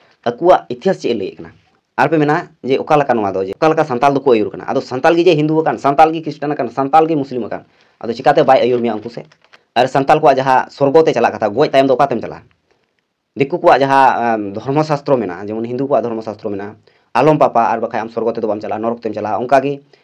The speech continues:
ᱠᱷᱨᱤᱥᱴᱟᱱ ᱠᱚᱣᱟᱜ ᱦᱚᱸ ᱢᱮᱱᱟᱜᱼᱟ, ᱟᱞᱚᱢ ᱯᱟᱯᱟ, ᱵᱟᱠᱷᱟᱡ ᱫᱚ, ᱮ, ᱥᱚᱨᱜᱚ ᱛᱮᱫᱚ ᱵᱟᱢ ᱪᱟᱞᱟᱣ ᱫᱟᱲᱮᱭᱟᱜᱼᱟ, ᱟᱢ ᱫᱚ, ᱟᱢ ᱫᱚ ᱱᱚᱨᱚᱠ ᱛᱮᱢ ᱪᱟᱞᱟᱜᱼᱟ᱾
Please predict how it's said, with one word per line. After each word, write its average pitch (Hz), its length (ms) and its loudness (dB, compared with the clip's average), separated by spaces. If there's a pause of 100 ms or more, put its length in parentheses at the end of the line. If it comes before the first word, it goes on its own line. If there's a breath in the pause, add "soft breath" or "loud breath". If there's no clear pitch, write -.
(140 soft breath)
ᱠᱷᱨᱤᱥᱴᱟᱱ 160 300 0
ᱠᱚᱣᱟᱜ 131 160 4
ᱦᱚᱸ 123 100 0
ᱢᱮᱱᱟᱜᱼᱟ, 117 260 -2
ᱟᱞᱚᱢ 123 160 0
ᱯᱟᱯᱟ, 117 300 0
ᱵᱟᱠᱷᱟᱡ 110 220 -4
ᱫᱚ, 107 320 -2
ᱮ, 101 260 -10
ᱥᱚᱨᱜᱚ 123 300 0
ᱛᱮᱫᱚ 131 140 -2
ᱵᱟᱢ 123 140 0
ᱪᱟᱞᱟᱣ 117 200 0
ᱫᱟᱲᱮᱭᱟᱜᱼᱟ, 104 160 -2
ᱟᱢ 104 80 -8
ᱫᱚ, 107 80 -2
ᱟᱢ 104 100 -6
ᱫᱚ 104 100 -6
ᱱᱚᱨᱚᱠ 123 280 0
ᱛᱮᱢ 113 120 -4
ᱪᱟᱞᱟᱜᱼᱟ᱾ 98 240 -12